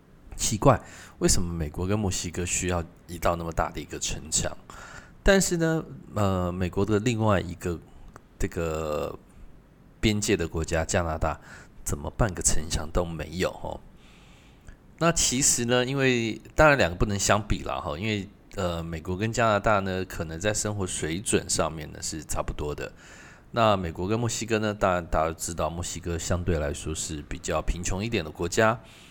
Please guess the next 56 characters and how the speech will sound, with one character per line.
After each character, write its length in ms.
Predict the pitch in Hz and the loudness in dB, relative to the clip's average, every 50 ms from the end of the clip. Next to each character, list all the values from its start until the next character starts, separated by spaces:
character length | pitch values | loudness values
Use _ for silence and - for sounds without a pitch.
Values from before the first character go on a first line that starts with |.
| - - - - - | -20 -20 -20 -18 -10
另 120 | - 135 135 | -6 -2 2
外 140 | 139 135 131 | 2 2 4
呢， 140 | 120 120 | 4 2
美 120 | 110 92 87 | 0 0 0
国 160 | 85 - 92 | 0 0 0
的 80 | 90 95 | 0 2
犯-， 240 | - - 110 101 - - | 2 2 2 2 2 2
呃， 300 | 104 92 90 90 87 87 | 2 4 4 4 4 2
墨 120 | 107 113 | 2 0
西 140 | 110 - 104 | 0 0 0
哥 100 | 98 104 | 0 2
的 80 | 98 | 2
犯 240 | 92 - 107 98 95 | 2 2 2 2 2
罪 220 | 92 - 101 95 90 | 2 2 4 4 4
率 180 | 92 95 87 85 | 2 0 -2 -2
呢， 140 | 87 87 | -4 -4
跟 200 | 85 - 104 92 90 - | -2 -2 -2 -2 0 6
毒 200 | - - - 113 | 8 8 8 10
品 220 | 117 - - 76 - - - - - - - - - - | 12 10 10 10 8 -4 -14 -16 -20 -20 -20 -20 -18 -8
这 140 | - - 110 | -4 -2 0
两 200 | 98 85 80 87 | 0 0 -4 -4
件 240 | 85 - 104 98 87 | -4 0 0 0 0
呢， 160 | 85 82 80 82 | 0 -4 -4 -2
是 220 | - - - 92 | -2 -2 -2 -4
一 140 | 85 85 82 | -6 -6 -8
个， 320 | 82 - 85 78 71 69 - - - - - | -6 -6 -4 -4 -4 -6 -8 -14 -20 -10 -2
对 100 | - 107 | 0 0
美 120 | 87 78 78 | 0 -2 -6
国 140 | - 85 82 | -4 -4 -2
来 120 | 80 78 | -2 -4
说 220 | 80 - 90 90 | -4 -4 -4 -2
是 180 | 85 - - 90 | 0 0 -2 -2
一 60 | 82 | -4
个 140 | 80 76 - | -6 -8 -10
很 180 | - - - - - - | -10 -10 -12 -10 -6 -4
头 180 | - - 73 71 | -4 -2 -2 -2
痛 180 | - 85 82 | -2 -2 -4
的 80 | 71 76 | -4 -6
问 180 | 78 78 71 - | -8 -8 -8 -8
题。 180 | - 82 - - | -10 -10 -10 -10
所 240 | - - - 95 92 | -12 -8 -6 -4 -4
以 80 | 87 | -4
呢， 160 | 85 85 85 | -6 -6 -8
美 160 | 85 85 85 82 | -8 -8 -10 -10
国 340 | - - 82 82 82 82 - - - - - - - - - - - - | -8 -6 -6 -4 -4 -6 -8 -12 -18 -18 -18 -18 -20 -20 -20 -20 -20 -12
在 420 | - - - 101 95 90 82 82 78 | -8 -2 0 0 2 2 0 -2 -4
很 180 | - - 82 | -6 -8 -6
多 120 | 80 98 110 | -2 -2 0
方 180 | 117 131 120 | 0 0 0
面 180 | 123 120 120 110 | 0 0 -2 0
呢， 160 | 104 101 98 | 0 0 0
也 140 | 95 80 82 | 0 -2 -4
都 160 | - 85 85 | -4 -4 -4
在 180 | 85 - 92 87 | -2 -2 -2 -2
防 380 | 82 - - 80 76 82 87 | -2 -2 -4 -4 -4 -6 -10
堵 160 | 87 - 80 | -10 -10 -12